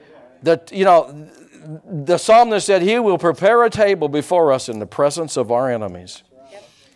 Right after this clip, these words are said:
That's today. See, we read that at funerals. There's nothing necessarily wrong with that,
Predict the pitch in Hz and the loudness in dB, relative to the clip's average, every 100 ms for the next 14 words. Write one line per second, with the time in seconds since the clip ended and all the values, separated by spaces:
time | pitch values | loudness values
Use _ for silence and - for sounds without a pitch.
0 | _ _ _ - 131 170 - - 110 139 | _ _ _ -4 -2 -2 -8 -10 -4 -4
1 | 220 123 71 92 _ _ _ _ - _ | -4 -8 -14 -18 _ _ _ _ -20 _
2 | - - 143 160 165 208 185 170 139 - | -12 -4 0 0 0 0 2 0 0 -8
3 | 170 180 165 170 135 120 160 165 156 139 | -4 0 0 -2 -4 -6 -2 -2 -2 -6
4 | 156 139 127 156 127 135 170 165 170 | -6 -6 -4 -2 0 0 0 0 -4